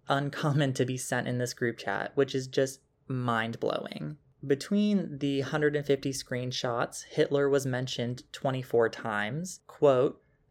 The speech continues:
another included an edited image of a severely emaciated women,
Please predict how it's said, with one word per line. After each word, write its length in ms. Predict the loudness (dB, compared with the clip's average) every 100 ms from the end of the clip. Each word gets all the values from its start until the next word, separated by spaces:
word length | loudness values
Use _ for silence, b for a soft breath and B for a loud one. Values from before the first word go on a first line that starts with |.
| -2
another 400 | 2 4 6 4
included 560 | 2 2 4 6 4 4
an 180 | -4 -2
edited 400 | 0 2 0 -2
image 360 | -2 0 0 2
of 120 | 0
a 60 | 0
severely 680 | -2 -4 2 4 4 2 -2
emaciated 880 | 0 -2 -2 0 2 4 2 2
women, 340 | -2 -2 -4